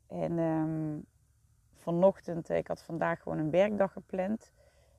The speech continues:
En, nou ja, dat moest ook wel, hè. De, de, de plicht roept, er moet gewoon van alles gedaan worden. Maar ik merk wel echt vandaag dat, eh, eh, nou ja, ik ben wel letterlijk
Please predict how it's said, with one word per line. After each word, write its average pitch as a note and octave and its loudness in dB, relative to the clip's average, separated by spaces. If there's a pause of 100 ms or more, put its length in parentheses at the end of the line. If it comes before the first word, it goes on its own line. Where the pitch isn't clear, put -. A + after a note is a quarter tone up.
(200)
En, D#3 -2
nou D#3+ -2
ja, C3 -2
dat - -10
moest F3 -4
ook F3 -6
wel, F#3 4
hè. A3 2
De, G3 2
de, F#3 2
de D#3+ 2
plicht G#3+ 4
roept, A#3 -2
er G3 -4
moet F#3 -2
gewoon F3 0
van F3+ -4
alles E3+ 0
gedaan F3 -2
worden. A3 0
Maar E3+ 0 (520)
ik - -14
merk E3+ 2
wel F3 8
echt - -4
vandaag F3+ 0
dat, D#3+ -8
eh, D#3 2
eh, - -6 (1120)
nou D#3 -2
ja, D#3 2
ik D3 -4
ben E3+ 0
wel E3+ 6
letterlijk E3+ 2